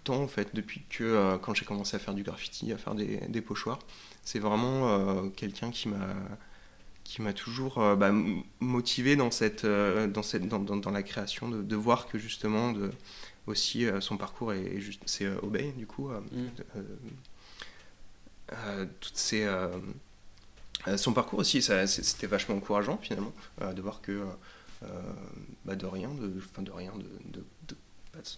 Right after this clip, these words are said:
Speaker 1: non, c'est pas rien, parce que c'est une, juste un, un, un talent et un, un,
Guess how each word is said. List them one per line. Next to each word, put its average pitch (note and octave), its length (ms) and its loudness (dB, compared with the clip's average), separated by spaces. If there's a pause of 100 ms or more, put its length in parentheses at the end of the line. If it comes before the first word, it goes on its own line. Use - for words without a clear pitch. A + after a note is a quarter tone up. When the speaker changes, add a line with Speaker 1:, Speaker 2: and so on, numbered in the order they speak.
Speaker 1:
non, B2+ 100 -4
c'est - 80 -16
pas - 140 -8
rien, B2 120 -6
parce - 160 -12
que - 120 -12
c'est - 200 -8
une, - 180 -8 (120)
juste - 220 -10
un, - 760 -12
un, F2+ 240 -2
un G2 40 -2
talent G#2 400 2
et G2 200 2
un, F#2 120 -6 (600)
un, F#2 160 -10